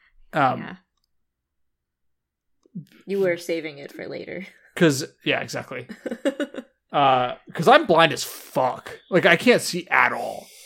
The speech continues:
Speaker 1: Um, so, anyway, uh, they, he, they're like, "Well, he can't, you know, he's, he's young. It's, it's okay. He doesn't really know how to read a clock yet." Um, and then he says,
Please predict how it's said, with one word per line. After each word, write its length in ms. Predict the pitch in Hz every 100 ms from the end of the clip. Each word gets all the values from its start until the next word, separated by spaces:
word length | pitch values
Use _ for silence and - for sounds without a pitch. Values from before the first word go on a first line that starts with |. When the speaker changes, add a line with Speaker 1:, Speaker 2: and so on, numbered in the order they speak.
| - - _ _ _ _ _ _ _ -
Speaker 1:
Um, 400 | 127 120 113 - _ _ _ _ _ _ _
so, 260 | - 127 123 _ _ -
anyway, 260 | 196 180 127 - - _
uh, 1120 | 165 175 170 175 180 180 185 190 190 196 196
they, 160 | 196 196 196 185 196 190 _ - 185
he, 440 | - 190 196 196 - -
they're 220 | 165 185
like, 240 | 180 170
"Well, 140 | 196 190
he 200 | 160 175
can't, 340 | - 202 165 151
you 80 |
know, 80 | 165
he's, 440 | 147 160 147 - -
he's 280 | 160 151
young. 400 | 156 160 160 156
It's, 180 | 156 135
it's 160 | 156 147
okay. 220 | 139 127
He 40 |
doesn't 160 | 131 127
really 140 | 123
know 80 | 123
how 100 | 123
to 60 | 120
read 160 | 123
a 20 | -
clock 320 | 147 147 143
yet." 360 | 143 139 - - _ _ _ _
Um, 420 | - 131 123 123 -
and 100 | 143
then 120 | 139
he 100 | 135
says, 380 | 127 151 147 131